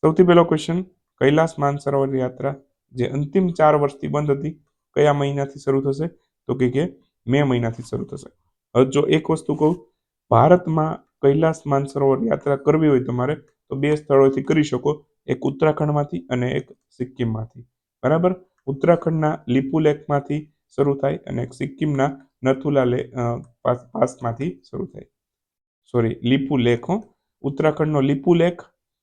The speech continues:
બરાબર? ત્યાંથી શરૂ થાય અને સિક્કિમનો નથુલા લેક,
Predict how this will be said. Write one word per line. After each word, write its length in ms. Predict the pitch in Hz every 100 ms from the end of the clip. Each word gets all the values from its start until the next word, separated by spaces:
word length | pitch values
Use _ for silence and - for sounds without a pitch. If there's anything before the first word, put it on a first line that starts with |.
| _
બરાબર? 400 | 127 139 165 202
ત્યાંથી 500 | 202 _ - 127 147
શરૂ 240 | 139 147 147
થાય 200 | 165 202 - _ _
અને 280 | - 117 120
સિક્કિમનો 800 | 123 143 - 165 147 135 - - _ -
નથુલા 460 | 131 131 135 117
લેક, 220 | 110 -